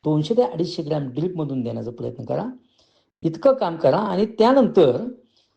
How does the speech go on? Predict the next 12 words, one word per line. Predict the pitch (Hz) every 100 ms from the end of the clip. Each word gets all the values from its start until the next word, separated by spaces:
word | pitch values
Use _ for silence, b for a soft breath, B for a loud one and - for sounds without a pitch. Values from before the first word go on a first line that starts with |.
| _ _ _ _ _ _ _ _ _ - 113
ज्यावेळी | 175 202 247 165 143 226 - _ _ _ _ _ _ _ _ _ _ _ _
<coughs> | - 311 233 -
सेटिंग | - - - 208 294 311
होते | 247 247
असं | 233 196 208
वाटतंय, | 165 151 - - 123 - - _ _ _ _ _ _ _ -
त्यावेळी | 226 208 143 196 - _ _ _ _ _ _ _ _ 131
जे | 151 214
जे | 226 247
स्प्रे | - 220
आपले | 214 208 208
आहेत, | 208